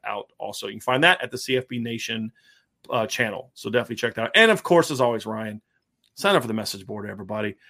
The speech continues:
We appreciate you. Have a great rest of your day. Six o'clock tonight, Sean Stowers will be back with I B Nation Sports Talk. Ryan and I will be back tomorrow, one o'clock. We will start focusing on Cal tomorrow. All right?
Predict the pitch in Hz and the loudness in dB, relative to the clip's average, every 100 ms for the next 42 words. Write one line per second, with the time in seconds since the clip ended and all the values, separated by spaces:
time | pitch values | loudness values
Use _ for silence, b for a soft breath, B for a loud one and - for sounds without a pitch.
0 | b - 160 175 180 185 180 170 165 151 | b 0 2 6 6 8 6 6 4 4
1 | 123 - 131 160 220 185 185 185 165 165 | -2 -8 2 6 6 6 4 6 6 6
2 | 156 233 233 226 214 196 196 170 160 165 | 6 0 -2 0 2 2 2 2 4 4
3 | 156 B B - 185 202 190 175 165 151 | 0 B B -2 2 2 2 -2 0 0
4 | 151 143 131 120 147 165 151 143 139 - | 2 2 0 -2 0 0 0 -2 -8 -6
5 | 143 - 180 127 143 190 180 160 147 147 | -4 0 0 2 2 4 4 0 0 -2
6 | - 139 131 127 117 156 151 131 123 - | -2 -2 0 2 0 -2 -2 -2 -2 0
7 | 151 156 127 - 196 - - 175 180 175 | -2 0 -2 0 -2 -2 0 0 0 -4
8 | 156 151 139 - 143 131 127 - 135 123 | -2 -2 -4 -2 0 0 -4 -8 -4 0
9 | 120 80 69 - _ _ _ _ 95 101 | 0 -2 -14 -18 _ _ _ _ -8 0
10 | 123 180 | 2 2